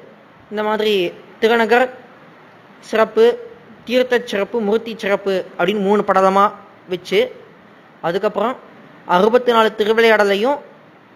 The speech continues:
அறுபத்து நாலு படலமா வச்சு, அர்ச்சனை படலம் அப்படிங்கிற ஒன்னையும் கடைசி படலமா வச்சு அந்த வடமொழி நூலை தழுவி தமிழை இவர் எழுதியிருக்கிறதா இவர் சொல்றாரு.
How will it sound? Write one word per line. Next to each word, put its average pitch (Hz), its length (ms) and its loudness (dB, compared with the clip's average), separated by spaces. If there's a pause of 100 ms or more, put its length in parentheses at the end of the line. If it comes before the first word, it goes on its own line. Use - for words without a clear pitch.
(220)
அறுபத்து 220 400 0
நாலு 208 120 2
படலமா 202 480 0
வச்சு, 180 320 -6 (720)
அர்ச்சனை 214 460 -2
படலம் 233 460 -2
அப்படிங்கிற 202 300 -2
ஒன்னையும் 208 380 2
கடைசி 208 340 0
படலமா 196 420 0
வச்சு 220 400 -4 (680)
அந்த 247 160 -2
வடமொழி 262 420 2
நூலை 240 360 0
தழுவி 247 480 0 (600)
தமிழை 233 380 0
இவர் 202 220 0
எழுதியிருக்கிறதா 202 500 -2
இவர் 190 180 -4
சொல்றாரு. 175 380 -2